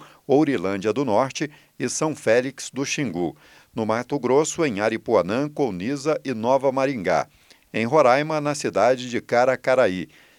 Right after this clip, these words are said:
E no Acre, em Feijó. Os profissionais da Força Nacional vão trabalhar com as polícias civis dos estados e Polícia Federal na investigação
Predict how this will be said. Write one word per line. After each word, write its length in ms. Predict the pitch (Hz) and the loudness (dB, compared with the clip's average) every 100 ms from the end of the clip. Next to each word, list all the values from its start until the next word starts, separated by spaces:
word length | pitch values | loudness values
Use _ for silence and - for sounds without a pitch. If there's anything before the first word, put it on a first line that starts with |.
| _ | _
E 80 | - | -4
no 160 | 156 143 | 0 2
Acre, 360 | 143 156 156 | 2 0 -4
em 120 | 147 | -4
Feijó. 540 | 147 170 120 82 87 60 _ _ _ _ | -4 -6 -6 -2 -2 -2 _ _ _ _
Os 160 | - 113 | -16 -10
profissionais 600 | - 110 - 104 98 101 | -4 -2 0 0 0 0
da 120 | 104 | 0
Força 360 | - 107 101 113 | 0 -2 -2 -2
Nacional 480 | 107 107 120 113 139 | -2 -2 0 2 2
vão 200 | 147 131 | 0 0
trabalhar 520 | 135 113 90 107 104 | 2 2 2 0 -2
com 120 | 123 | -6
as 100 | 113 | -8
polícias 560 | - 107 104 156 160 135 | -2 -2 -2 -4 -4 -4
civis 420 | 131 90 98 82 | -6 -6 -8 -6
dos 200 | 95 107 | -6 -2
estados 640 | 139 - 107 123 135 127 | -2 2 4 4 2 -4
e 60 | 143 | -4
Polícia 600 | 151 101 113 156 - 139 | -4 -2 -4 -6 -6 -6
Federal 640 | - 143 143 98 101 73 - - _ | -4 0 2 6 4 2 -6 -20 _
na 160 | - 139 | -4 -4
investigação 880 | 160 160 - 143 127 - - 120 147 | -2 -4 -2 0 2 2 -2 -4 -4